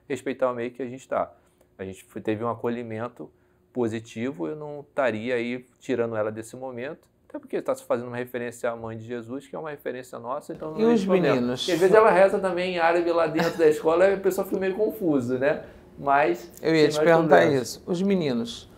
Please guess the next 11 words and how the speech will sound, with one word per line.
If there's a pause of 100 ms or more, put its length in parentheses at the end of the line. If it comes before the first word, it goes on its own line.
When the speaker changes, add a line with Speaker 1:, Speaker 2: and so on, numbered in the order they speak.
(260)
Speaker 2:
cumprem
as
orações
dos
dias? (1160)
Speaker 1:
Eles
ainda
tão,
é,
por
você,